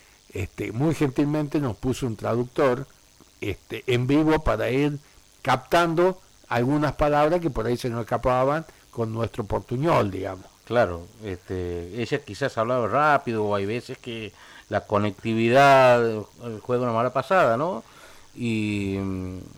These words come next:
Speaker 2: la, gracias a Dios, las plataformas estas telemáticas cuentan ahora con la traducción en directo y en vivo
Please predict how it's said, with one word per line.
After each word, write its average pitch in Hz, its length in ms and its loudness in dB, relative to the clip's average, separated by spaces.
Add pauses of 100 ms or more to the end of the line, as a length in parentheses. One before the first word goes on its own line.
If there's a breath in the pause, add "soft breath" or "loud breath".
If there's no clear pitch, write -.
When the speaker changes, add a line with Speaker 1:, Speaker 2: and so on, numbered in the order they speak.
(320)
Speaker 2:
la, 107 280 -4
gracias 120 360 -2
a - 20 0
Dios, 147 160 0
las 135 80 -8
plataformas 123 520 -4
estas 123 180 -8
telemáticas 131 720 -4 (580 loud breath)
cuentan 127 420 0
ahora 123 260 2
con 104 280 -4
la 95 80 -4
traducción 98 540 -6
en 98 120 -4
directo 107 460 -4
y 101 100 -6
en 87 140 -10
vivo 110 420 -6